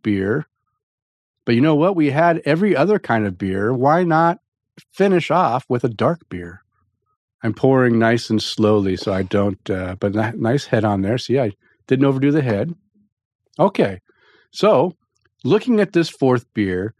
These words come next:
uh, very dark brown with a, uh, mm, like a,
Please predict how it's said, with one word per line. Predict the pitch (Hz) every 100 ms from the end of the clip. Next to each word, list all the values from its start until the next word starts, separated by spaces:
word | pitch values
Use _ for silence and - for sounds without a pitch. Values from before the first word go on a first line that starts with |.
| _ _ _ _ _ _
uh, | 110 113 117 113 117 -
very | 110 131 160 147
dark | 131 131 131 - - -
brown | 120 107 104 160 247 226 _ _ _ _ _ _ _ _
with | 120 117 _ -
a, | 120 117 117 110 _ _ _ _ _ _ -
uh, | 113 110 107 107 - _ _ _ _ _ _ _ _ _ _ _ _ _ -
mm, | 107 208 107 113 - -
like | 175
a, | 143